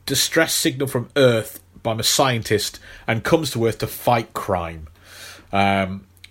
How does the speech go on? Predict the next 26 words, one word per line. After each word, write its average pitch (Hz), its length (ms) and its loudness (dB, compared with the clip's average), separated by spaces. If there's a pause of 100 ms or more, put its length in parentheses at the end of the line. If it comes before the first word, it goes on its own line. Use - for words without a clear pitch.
(100)
so - 200 2
that's - 600 2 (260)
what 143 460 2 (220)
Roy 143 280 4
Thomas 131 340 0
wanted 101 200 -4
to 110 80 -6
reintroduce 104 760 -4
to, 95 360 -4 (380)
uh, 98 280 0
the 107 120 -6
Marvel 104 260 2
Universe 98 400 0
and 113 200 -6
to 110 120 -4
Avengers. 101 500 -2 (320)
But 139 120 0
Stan 202 320 2
Lee 156 320 4
thought 156 180 6
that 156 120 2
was 139 100 -2
a 143 40 -4
terrible 165 340 4
idea. 110 360 2
<laughs> - 60 0